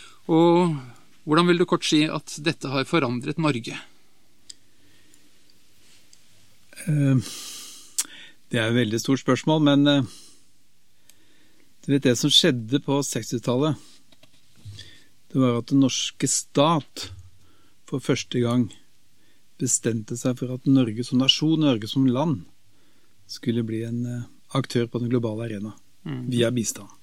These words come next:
Speaker 1: Ja.
Speaker 2: Altså at man, eh, etablerte, helt i tråd med hva andre O E C D-land gjorde på samme tid, et bistandssystem.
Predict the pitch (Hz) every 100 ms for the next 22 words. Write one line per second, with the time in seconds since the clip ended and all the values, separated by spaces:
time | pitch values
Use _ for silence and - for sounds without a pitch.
0 | - - - - 160 294 - - 131 113
1 | 139 135 139 135 135 135 135 127 107 -
2 | - 135 123 117 113 - 165 143 - -
3 | - - - - - - - - - -
4 | - 156 180 190 196 127 127 131 131 135
5 | 107 107 117 120 120 127 123 - 120 113
6 | 120 120 110 - 117 113 139 131 - -
7 | - - - - - - 127 - 151 127
8 | - 104 101 113 - 165